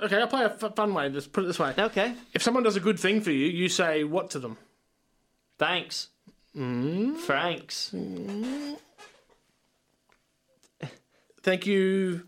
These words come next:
Speaker 2: Very much.
Speaker 1: Mm-hmm.
Speaker 2: Oh, my. Oh.
Speaker 1: Any idea?
Speaker 2: Ha! Mister Elvis.
Speaker 1: Yes!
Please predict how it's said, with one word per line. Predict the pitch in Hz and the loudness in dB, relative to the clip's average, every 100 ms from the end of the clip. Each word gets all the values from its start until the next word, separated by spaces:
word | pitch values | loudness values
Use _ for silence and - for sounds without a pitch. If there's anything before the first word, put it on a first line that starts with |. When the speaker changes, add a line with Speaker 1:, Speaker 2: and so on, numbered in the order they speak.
| _ | _
Speaker 2:
Very | 147 147 | 0 2
much. | 147 196 - - - - | 2 0 0 -6 -14 -4
Speaker 1:
Mm-hmm. | 135 135 156 175 277 | 0 0 0 0 2
Speaker 2:
Oh, | 349 415 415 277 | 4 6 4 2
my. | 247 247 233 233 - - | 4 4 2 -4 -4 2
Oh. | 349 392 320 | 4 4 4
Speaker 1:
Any | - 247 | 6 4
idea? | 240 320 359 - | 4 0 -2 -2
Speaker 2:
Ha! | - 403 415 403 302 349 349 339 330 - - _ 165 | 2 4 6 6 6 6 8 6 4 -8 -20 _ -8
Mister | 202 349 453 539 - | -4 2 2 2 2
Elvis. | 370 311 285 254 | 4 4 4 4
Speaker 1:
Yes! | 247 320 311 330 330 - - | 6 6 6 4 2 -8 -6